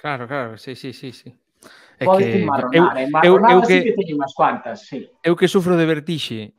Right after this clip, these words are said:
Speaker 1: e que a partir de tres metros de altura xa estaría cajando por min, non me imagino <laughs> estar vinte metros sobre un, sobre un seguro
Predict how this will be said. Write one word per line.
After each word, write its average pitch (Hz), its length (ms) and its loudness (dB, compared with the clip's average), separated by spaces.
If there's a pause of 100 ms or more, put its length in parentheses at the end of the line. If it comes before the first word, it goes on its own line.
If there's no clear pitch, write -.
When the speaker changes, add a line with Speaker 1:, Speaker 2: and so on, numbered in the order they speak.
Speaker 1:
e 139 80 -8
que 120 240 -4
a 117 80 -4
partir 120 320 -4
de 135 80 -4
tres 131 240 -4
metros 123 320 -6
de 123 80 -4
altura 120 240 -6
xa 113 160 -8
estaría 120 320 -8
cajando 131 400 -6
por 135 240 -8
min, 156 320 -10
non 135 160 -4
me 151 80 -6
imagino 143 640 -6 (400)
<laughs> - 240 -20
estar - 560 -12 (400)
vinte 226 400 -2
metros 190 400 2
sobre 196 240 2
un, 208 240 -2
sobre 180 320 -4
un 220 80 -6
seguro 214 560 0